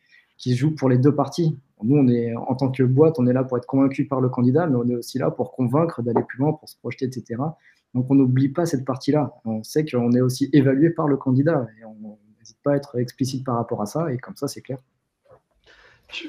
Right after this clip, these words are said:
Speaker 2: euh, tu, tu, tu génères une question, mais, euh, est-ce que, si vous vous remettez dans vos parcours en tant, quand vous étiez candidat, euh, est-ce qu'un candidat peut déduire,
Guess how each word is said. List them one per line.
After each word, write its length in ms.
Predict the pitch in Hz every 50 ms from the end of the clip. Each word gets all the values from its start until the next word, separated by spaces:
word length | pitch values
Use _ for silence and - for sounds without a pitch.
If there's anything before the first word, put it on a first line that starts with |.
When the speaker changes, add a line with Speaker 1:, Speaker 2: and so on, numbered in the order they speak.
| - - 208
Speaker 2:
euh, 440 | 180 170 165 160 160 160 156 151 147
tu, 280 | 147 - - 175 160 -
tu, 400 | - - - 156 156 165 160 160 - - - _ _ _ _ - -
tu 160 | - 156 143
génères 440 | 131 123 139 147 151 151 160 165 175
une 220 | 165 160 156 -
question, 380 | - 165 143 - - 220 220 208
mais, 260 | 190 170 160 160 - - - - - - - - _ -
euh, 680 | 156 151 151 151 147 147 143 147 147 143 147 147 151 - - _ _ _ _ _ _ _ _ _ _ _ _ _ _ _ _ _ _ _ _ _ _ _ _ _ _ -
est-ce 300 | 180 180 160 - - - - _
que, 440 | - - 185 196 220 233 262 254 - -
si 200 | 123 - - 165
vous 120 | 160 160
vous 120 | 160 165 165
remettez 340 | 165 165 165 165 160 185 185
dans 120 | 185 175
vos 120 | 156 156
parcours 480 | 151 156 160 151 - - 175 175 170 156
en 100 | 160 143
tant, 240 | - 156 151 151 147
quand 140 | - 139 135
vous 200 | 123 127 123 131
étiez 220 | 120 113 147 143
candidat, 720 | 147 147 143 131 131 139 131 151 156 170 190 294 247 226 - - _ _ -
euh, 400 | 147 143 143 139 143 147 160 147
est-ce 140 | 135 - -
qu'un 200 | 170 170 175 170
candidat 1000 | 170 - - 175 170 160 139 147 156 143 139 156 160 165 175 185 190 190 190 - -
peut 180 | - 175 175 170
déduire, 960 | 151 143 131 123 120 143 160 160 139 120 127 135 147 165 175 185 202 208 202